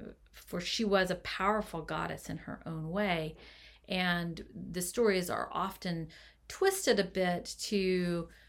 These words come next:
to make it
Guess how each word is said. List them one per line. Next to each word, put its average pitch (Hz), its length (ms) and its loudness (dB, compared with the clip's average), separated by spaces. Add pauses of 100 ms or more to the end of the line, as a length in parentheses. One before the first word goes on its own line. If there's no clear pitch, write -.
(320)
to 185 360 -4 (760)
make 214 840 4
it 180 500 2